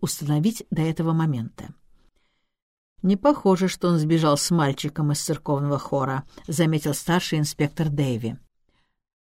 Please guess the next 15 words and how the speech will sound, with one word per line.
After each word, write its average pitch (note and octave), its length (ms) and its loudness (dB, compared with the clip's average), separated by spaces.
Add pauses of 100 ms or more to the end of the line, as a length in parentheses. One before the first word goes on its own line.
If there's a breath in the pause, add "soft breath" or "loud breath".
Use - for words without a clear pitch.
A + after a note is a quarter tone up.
(120)
"Надеюсь, B3+ 720 4
он G3 140 6
объявится, D#3+ 600 2
и C#3 60 4
все G3 240 0
будет D3+ 260 0
в - 80 -18
порядке", D3 460 -2
сказал C#3+ 340 -2
Кэмпбелл. C3 560 -4 (440 soft breath)
"Но F3 240 4
мы B3+ 260 8
его G#3+ 260 8
ищем, B3+ 460 4
конечно. C3 720 0